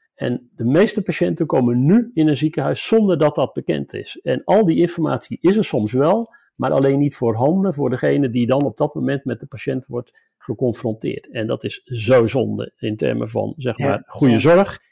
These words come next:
Speaker 1: kwaliteit
Speaker 2: Mhm.
Speaker 1: van zorg, patiënttevredenheid, maar ook doelmatigheid van zorg. En daar kunnen we zoveel stappen in nemen. En daar kan, eh, zeg maar, automatisering kan daarin helpen. Is zeker niet een, eh, eh, haal er maar olie voor alles. Hè. Eh,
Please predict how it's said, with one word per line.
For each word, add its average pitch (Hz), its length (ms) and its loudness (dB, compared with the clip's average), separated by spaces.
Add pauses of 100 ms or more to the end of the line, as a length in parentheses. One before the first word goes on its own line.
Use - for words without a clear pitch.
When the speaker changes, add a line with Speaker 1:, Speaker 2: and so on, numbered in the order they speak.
(220)
Speaker 1:
kwaliteit 117 460 0
Speaker 2:
Mhm. 180 80 -2
Speaker 1:
van 147 120 -4
zorg, 131 360 -2
patiënttevredenheid, 120 1400 -4
maar 107 160 0
ook 117 140 0
doelmatigheid 113 640 -4
van 123 100 -12
zorg. - 300 -12 (480)
En 113 180 -6
daar 117 180 -2
kunnen 127 220 0
we 117 120 -2
zoveel 143 360 2
stappen - 400 -2
in 131 120 -2
nemen. 120 560 -4
En 110 260 -6
daar 104 160 -2
kan, 113 340 -4
eh, 113 340 -6 (480)
zeg 156 220 -10
maar, 120 100 -4
automatisering 123 680 -2
kan 120 160 0
daarin 110 200 0
helpen. 135 400 -2
Is - 160 -10
zeker 190 300 2
niet 117 180 0
een, 113 220 -2
eh, 110 180 -2 (480)
eh, 62 680 -6
haal 131 240 2
er 110 60 0
maar 117 120 -2
olie 135 320 4
voor 120 160 -2
alles. 190 380 2
Hè. 170 200 -4
Eh, 69 400 -6